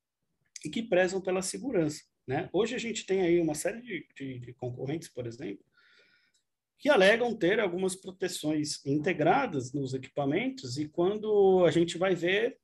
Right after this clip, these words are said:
nós temos aí alguns instaladores enfrentando sérios problemas com relação à segurança, com inversores queimando e et cetera, tá? É, isso acontece muito por conta do mau dis-, dimensionamento,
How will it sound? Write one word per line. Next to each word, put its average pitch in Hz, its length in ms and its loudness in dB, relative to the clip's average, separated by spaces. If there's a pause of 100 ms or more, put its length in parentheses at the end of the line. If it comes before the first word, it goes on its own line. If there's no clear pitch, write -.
nós 170 180 -8
temos 175 300 -2
aí 165 180 4
alguns 160 300 0
instaladores 147 580 -6
enfrentando 143 500 -8
sérios 151 300 -4
problemas 135 460 -4
com 139 180 -8
relação 135 420 -4
à 135 40 -6
segurança, 151 720 -4
com 131 220 -8
inversores 123 500 -8
queimando 156 540 0
e 147 140 -6
et 151 120 -12
cetera, - 480 -10 (180)
tá? 131 280 -6 (520)
É, 120 240 -4
isso 156 160 -6
acontece 170 480 -2
muito 165 240 -2
por 165 160 -8
conta 165 240 -4
do 151 120 -4
mau 156 260 0
dis-, 165 320 -6
dimensionamento, 165 960 0